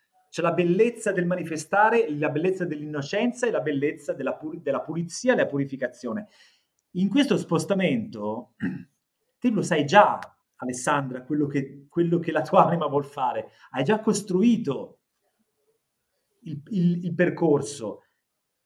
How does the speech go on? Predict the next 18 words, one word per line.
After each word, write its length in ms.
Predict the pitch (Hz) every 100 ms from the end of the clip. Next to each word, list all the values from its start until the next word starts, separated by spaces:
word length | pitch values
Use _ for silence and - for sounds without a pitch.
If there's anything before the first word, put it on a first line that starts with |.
| _
Attenta, 880 | - 185 - 226 202 170 170 208 247
perché 300 | 165 143 156
noi, 680 | 160 208 170 143 120 - - _ _ _ _ _ _ _ _ _ _ _ -
con 120 | - 123
la 40 |
nostra 300 | 151 156 131
bella 240 | 135 156
razionalità, 1080 | 143 139 - 160 196 233 139 156 - - _ _ _ _ _ _ _ - - _
mettiamo 600 | 156 160 160 175 135 120
paletti 480 | 147 160 170 - 170
ovunque, 420 | 165 139 110 165
come 180 | 156 135
dicevamo 380 | 120 123 120 143
prima, 540 | 131 117 117 147 -
e 180 | 180 190
nello 440 | 185 226 185 147
stesso 440 | 139 - 165 - 240
modo, 760 | 175 139 139 185 226 - -